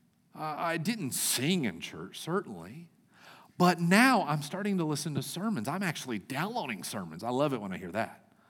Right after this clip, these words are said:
I, I'm listening to services on my, my commute, and I, I, I'm reading my Bible, and I'm, I'm reading books." Now, not everybody does this. I'm just saying. But there's a,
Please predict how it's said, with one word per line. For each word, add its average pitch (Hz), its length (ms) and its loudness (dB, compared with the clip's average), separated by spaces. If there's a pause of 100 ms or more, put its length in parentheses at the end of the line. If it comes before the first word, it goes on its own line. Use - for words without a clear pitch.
(140)
I, 226 220 -2
I'm 247 100 0
listening 165 300 0
to 147 60 -6
services 180 300 -2
on 185 140 -2
my, 185 240 0
my 175 140 -2
commute, 202 420 -2
and 147 160 -2
I, 170 80 0 (220)
I, 180 180 -4
I'm 208 260 0
reading 220 240 4
my 220 160 2
Bible, 214 460 2
and 156 120 2
I'm, 202 260 2 (140)
I'm 190 300 2
reading 160 360 8
books." - 880 -4 (840)
Now, 185 100 0
not 170 160 6
everybody 85 400 0
does 73 220 -8
this. 92 120 -8
I'm 120 140 -4
just 113 160 -6
saying. 95 240 -4 (1300)
But 156 100 -4
there's 147 200 0
a, 139 100 -2